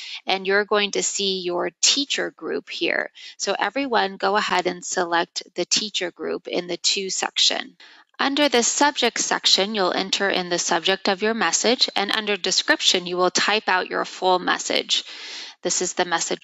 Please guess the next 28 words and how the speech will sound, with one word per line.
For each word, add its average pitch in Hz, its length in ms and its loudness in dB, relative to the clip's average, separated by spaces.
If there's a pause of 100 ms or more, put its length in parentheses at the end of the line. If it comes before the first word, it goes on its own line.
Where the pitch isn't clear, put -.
that - 160 -2
will 185 100 -4
go - 220 0
out 170 360 0
to 170 440 0
your - 140 -8
class 240 480 0
or 190 80 -6
grade 214 260 2
level. 220 460 0 (420)
I 214 120 0
did 285 180 0
want 262 160 4
to 214 80 0
show 196 240 4
you 190 240 -2
that 180 180 0
you 175 140 -8
do 202 180 -6
have 190 220 -4
these 170 240 -4
formatting 180 640 -2
tools - 440 -8
here. - 300 -6
So - 160 -4
you 185 140 -4
can 185 240 -8
change 175 580 -2